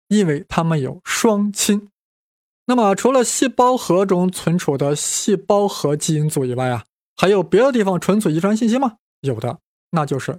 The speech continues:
线粒体。线粒体啊，存在于大多数真核生物中，这是一个负责产生能量的重要的细胞器。线粒体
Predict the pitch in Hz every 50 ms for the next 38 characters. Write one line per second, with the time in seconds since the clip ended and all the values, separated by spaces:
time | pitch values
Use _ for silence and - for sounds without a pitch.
0 | - _ - - - - - - 240 180 143 143 147 165 160 165 - - - -
1 | 190 - _ _ _ _ _ _ _ _ _ _ - - - 196 190 196 180 151
2 | 156 143 139 131 131 - - 143 135 139 135 131 127 131 135 131 - - 143 127
3 | 131 139 151 147 147 151 - 143 135 135 - _ _ - 294 294 302 302 254 -
4 | - 127 123 120 - 135 120 117 123 123 - 139 147 - _ _ _ _ _ _
5 | _ - 165 147 - - 143 139 135 131 147 139 135 127 - - - 190 165 143
6 | 139 - 156 143 143 156 160 - - - 135 139 135 - - 147 147 160 160 151
7 | 147 143 139 156 196 240 220 180 151 143 139 160 _ _ _ - - 180 156 151
8 | 151 139 127 - 139 - - - 151 160 165 175 - - 202 - _ _ _ _
9 | _ _ _ _ _ _ _ _ _ _ _ - - 226 220 202 196 180 - 151
10 | 135